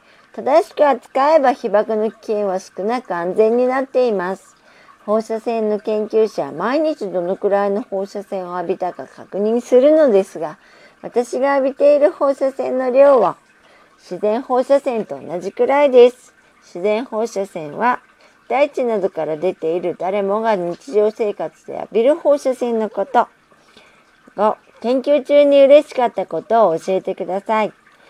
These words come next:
二千三年にアメリカ、イギリスが中心となって進めていたヒトゲノム計画が終了しました。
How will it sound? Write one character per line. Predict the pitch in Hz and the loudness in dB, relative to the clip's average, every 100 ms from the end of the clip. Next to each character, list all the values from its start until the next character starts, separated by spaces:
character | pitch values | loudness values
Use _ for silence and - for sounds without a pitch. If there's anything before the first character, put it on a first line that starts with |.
| _ _ | _ _
二 | 185 | -12
千 | 190 220 196 | -4 -2 -2
三 | - 185 202 | -4 -6 -2
年 | 214 220 | 0 2
に | 214 - | 0 -2
ア | - | -6
メ | 190 196 | -4 -2
リ | 196 | -2
カ、 | 190 175 | -2 -4
イ | 165 | 0
ギ | 226 | 0
リ | 240 | -2
ス | - | -2
が | 262 269 | 0 0
中 | - 269 | 0 -4
心 | 262 277 262 | -2 -2 2
と | 262 | 2
な | 285 | 2
っ | 269 | 2
て | 220 | 0
進 | - - | -2 -6
め | 185 180 | -6 -4
て | 185 185 | -2 -4
い | |
た | - 180 - _ | -4 -8 -8 _
ヒ | _ | _
ト | 269 262 | 2 4
ゲ | 226 | 4
ノ | 226 269 | 2 2
ム | 269 | 2
計 | 254 285 | 4 2
画 | 269 226 196 180 | 2 -4 -6 -4
が | 214 | -2
終 | 277 208 202 | -2 0 2
了 | 185 196 | 2 0
し | - 190 | -4 -8
ま | 190 | -8
し | 208 | -10
た。 | - 170 | -12 -14